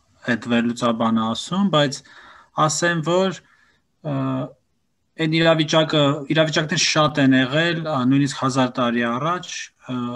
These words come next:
որ կարող էինք մտածել, որ մենք մեզ չենք ուզում պաշտպանել, այսինքն ես մի քիչ կդժվարանամ ասեմ, որ կա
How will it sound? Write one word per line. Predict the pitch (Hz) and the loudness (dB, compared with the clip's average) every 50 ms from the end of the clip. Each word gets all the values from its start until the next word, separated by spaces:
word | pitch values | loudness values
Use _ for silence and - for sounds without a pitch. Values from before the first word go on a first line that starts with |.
| 127 127 | -10 -8
որ | 123 131 135 123 - | -4 -4 -4 -2 -2
կարող | 135 131 135 127 131 135 | -2 -2 0 0 -2 0
էինք | 135 131 131 127 123 123 - | 0 2 2 2 0 0 0
մտածել, | 120 120 117 - 131 123 123 - - 165 160 147 131 | 0 0 0 -2 -4 -6 -4 -4 -6 -6 -4 -4 -4
որ | 131 131 117 - _ - _ _ _ - | -4 -4 -6 -8 _ -20 _ _ _ 0
մենք | 135 139 139 135 | 2 4 6 6
մեզ | 143 143 139 - | 6 4 2 0
չենք | - - 131 127 120 - 117 | -2 0 0 0 0 0 -2
ուզում | 110 117 110 104 - | -2 -2 -4 -4 -4
պաշտպանել, | 110 107 104 - - - - 117 123 165 185 185 160 | -4 -6 -6 -6 -6 -6 -4 -4 -4 -4 -4 -4 -4
այսինքն | 135 - - 147 135 - 147 143 139 | -4 -4 -4 -4 -4 -2 -2 -2 -2
ես | 139 135 - - - _ _ - - - - - - - - _ _ _ _ - | -2 -4 -6 -12 -18 _ _ -20 -20 -20 -20 -20 -20 -20 -20 _ _ _ _ -4
մի | 135 139 | -4 -4
քիչ | 139 151 - | -4 -4 -4
կդժվարանամ | - 165 147 156 147 156 165 170 175 190 185 180 160 | -2 -2 0 0 2 4 4 4 4 4 2 2 2
ասեմ, | 135 - - 135 127 120 | 0 2 2 2 2 4
որ | 127 127 127 120 | 2 2 0 0
կա | - 139 | 0 0